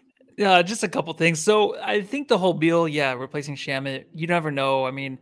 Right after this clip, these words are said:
they might still lose a series, but the reason the Suns really lost, Chris Paul did get hurt in that series, but also they didn't have any cohesion at all going into that series. They were just trying to do iso the whole time,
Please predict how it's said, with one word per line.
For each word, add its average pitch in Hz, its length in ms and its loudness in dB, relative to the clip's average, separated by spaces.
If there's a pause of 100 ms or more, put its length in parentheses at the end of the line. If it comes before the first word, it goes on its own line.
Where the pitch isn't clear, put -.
(360)
they 160 100 2
might 151 340 2
still 170 220 0
lose 160 180 -2
a 139 60 -6
series, 156 380 -2
but 151 120 -6
the 156 80 -8
reason 208 260 -2
the 175 60 0
Suns 170 360 -2
really 151 220 -2
lost, 135 360 2
Chris 196 140 -4
Paul 190 160 0
did 160 100 -2
get 147 180 -2
hurt 139 160 -4
in 139 80 -4
that 135 140 -4
series, 147 280 -4
but 160 280 0
also 185 320 -4
they 160 100 -2
didn't 233 200 -4
have 175 220 -2
any 156 120 -6
cohesion 147 400 -8
at 120 80 -6
all 135 160 0
going 135 220 -6
into 123 100 -8
that 117 80 -12
series. 143 320 -6
They 139 80 -4
were 151 80 -4
just 156 240 -10
trying 151 180 -4
to 139 80 -8
do 135 140 -8
iso 135 560 -2
the 131 80 -8
whole 180 180 0
time, 131 420 -6